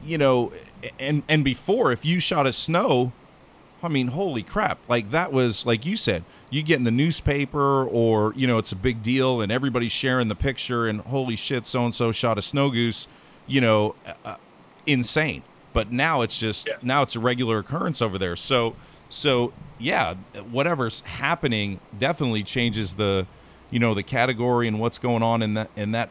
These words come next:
Speaker 1: flyway in those areas. So that, that's great for the industry and keeps, you know, keeps the innovation going. And,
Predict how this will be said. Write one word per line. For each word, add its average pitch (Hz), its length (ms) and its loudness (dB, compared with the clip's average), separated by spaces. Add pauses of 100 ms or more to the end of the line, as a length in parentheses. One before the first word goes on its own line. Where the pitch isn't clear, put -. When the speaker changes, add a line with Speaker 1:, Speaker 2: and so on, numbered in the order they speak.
Speaker 1:
flyway 117 500 2
in 101 140 0
those 110 340 0
areas. 98 540 -4
So 110 220 -6
that, 117 220 -2 (100)
that's 135 240 -2
great 117 340 -2
for 120 180 -4
the 107 160 -2
industry 113 460 -2
and 101 80 -2
keeps, - 460 -4 (420)
you 131 80 2
know, 127 100 2
keeps 151 280 -4
the 120 100 -6
innovation 120 560 0
going. 117 300 2
And, 110 180 -4